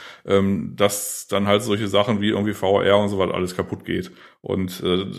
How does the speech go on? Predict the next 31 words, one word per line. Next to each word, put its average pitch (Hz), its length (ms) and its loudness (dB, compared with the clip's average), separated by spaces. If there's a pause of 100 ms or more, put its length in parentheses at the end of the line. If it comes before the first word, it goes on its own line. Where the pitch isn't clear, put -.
teilweise 104 480 2
hast 104 140 -2
du - 40 0
auch 104 160 -2
irgendwelche 101 380 0
D-R-M-Probleme 98 760 2
und 95 240 -2
dann, 95 300 -2
äh, 92 280 -4
weigert 98 280 2
sich 104 140 -4
die 104 80 -2
Netflix-App 101 500 0
irgendwie, 98 320 -2
den 92 100 -4
Kram 101 220 0
abzuspielen 92 500 -6
und 127 140 2
so 117 120 0
weiter 98 180 4
und 95 60 -6
so 95 100 -10
fort. 95 240 -4 (500)
Und, 95 480 0
äh, 95 220 2
die 95 160 0
andere 131 260 2
Variante 127 440 4
ist, 131 280 0
dass 104 160 -2
du 107 500 0